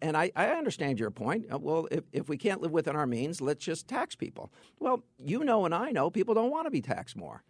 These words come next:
I-, if I proposed a sales tax increase, uh, to, uh, seven point three five percent or eight point three five percent, um, uh, the, the public would revolt. That, that's a reality. Uh, and yet that's the only place, in, in large part, that you could increase taxes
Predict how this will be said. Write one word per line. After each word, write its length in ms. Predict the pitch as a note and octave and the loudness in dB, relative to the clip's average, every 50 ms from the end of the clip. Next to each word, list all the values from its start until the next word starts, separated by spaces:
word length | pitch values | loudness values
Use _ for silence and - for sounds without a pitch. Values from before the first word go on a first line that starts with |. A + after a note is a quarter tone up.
| _ - - - - | _ -20 -10 -2 0
I-, 40 | |
if 220 | E3 D#3+ - D3+ C3+ | 0 2 2 4 6
I 120 | D#3+ F#3+ | 6 6
proposed 540 | G#3+ G#3 G#3+ C#3 D#3 F3 E3 F3 E3+ C#3+ - | 6 4 0 -2 2 2 2 2 2 0 0
a 80 | C#3 C3 | -2 -2
sales 340 | - D3 D3+ D#3+ F3 D#3+ | 0 0 2 2 2 2
tax 300 | - - A#2+ B2 A#2+ - | 2 2 2 2 2 0
increase, 600 | C3 B2 A2+ G#2 - - G#2 A#2+ D#3 - - - - - | -2 -4 -4 -4 -4 -4 -4 -4 -6 -6 -10 -10 -4 0
uh, 160 | C3+ C3 B2+ A#2+ | 0 2 0 0
to, 380 | - - C#3+ C#3 C#3 C#3 C3+ C#3 B2+ | 0 0 2 2 2 0 -2 -2 -2
uh, 220 | A#2 A#2 A#2 G#2+ | 0 0 0 -2
seven 340 | G#2+ - - D3+ C3 D3 B2+ | -4 -4 -2 -2 0 0 -2
point 260 | - - B2+ C3 A#2+ | -2 -2 -2 -2 -2
three 200 | - - C3 C3 | -2 -2 -2 -2
five 320 | A#2+ - A#2+ A#2 A#2 A2+ - | 0 2 2 4 2 2 0
percent 460 | A2+ A2+ - - A#2 B2+ D#3 A3+ - - - - | -4 -6 -4 -2 -2 -2 -2 -4 -8 -12 -14 -6
or 160 | - D#3 C3+ A#2 | -2 0 0 2
eight 220 | C#3+ D#3+ D#3 D3+ | 2 2 0 0
point 240 | - C#3 B2+ B2+ A#2+ | -2 -4 -4 -4 -4
three 180 | - - A#2+ | -2 -2 -2
five 340 | B2 - - G2+ G#2+ A2+ G#2 | -2 -2 -2 0 0 0 -2
percent, 440 | - B2+ B2 - A#2+ B2 C#3+ - - - - - - - - | -2 -6 -6 -4 -2 -2 -4 -4 -6 -12 -20 -20 -16 -8 -4
um, 360 | B2+ C3+ C3+ C#3 C#3 C#3 - - | 0 2 2 2 2 0 -4 -4
uh, 260 | - B2+ B2+ B2 B2+ C3+ | -2 0 0 0 0 -4
the, 140 | C3+ A#2 - | -8 -8 -4
the 100 | - B2+ | -4 -4
public 380 | B2 - C#3 C#3+ E3 E3+ E3 | -2 0 0 2 2 0 0
would 160 | - E3+ E3+ D3 | 2 0 0 2
revolt. 220 | F3+ G3 F#3 C4 C4+ G#3+ - - - _ _ - | 2 2 2 2 0 0 -4 -8 -16 _ _ 0
That, 200 | - G3 G#3 - | 2 2 2 4
that's 220 | G3 A3+ A#3+ - | 2 2 2 2
a 60 | A#3 | 2
reality. 640 | A3 A3 G#3+ A3 A3+ B3+ D4+ D4+ D4 A3+ - F2+ - - - - C#3+ - | 4 6 6 6 4 4 2 0 0 -2 -2 -6 -10 -12 -16 -16 -6 0
Uh, 100 | - F3 - | 2 2 4
and 160 | - E3 F3 F3+ | 4 2 4 6
yet 160 | G#3 G3+ G3 | 4 4 6
that's 240 | G3+ G3 A3 G#3 - | 4 2 2 2 0
the 160 | G3 F3+ E3+ | 0 2 2
only 240 | E3+ G#3 G#3+ G#3 F3 | 2 2 2 0 0
place, 460 | - - E3 F3 F3 D#3 - - - | -2 0 0 0 0 0 -2 -6 -4
in, 180 | C3 C3+ B2 - | -4 -4 -4 -2
in 120 | - C#3 C3 | -2 -2 0
large 320 | B2 C3+ F3 G#3 - - | 2 2 2 0 0 -2
part, 240 | - A#2+ A2+ B2 B2 | -2 0 0 0 0
that 160 | C#3 B2 - | 0 -4 -2
you 120 | D3 D3 | -4 -4
could 180 | A#2 - C#3+ B2+ | 0 0 2 2
increase 420 | B2+ B2+ A2+ - F3 F#3+ D#3+ A#2+ | 2 0 0 -4 -4 -4 -6 -6
taxes 560 | - G3 F#3 G3+ A#3 - - - B2+ C#3+ - | -6 -6 -4 -4 -4 -6 -6 -6 -6 -6 -8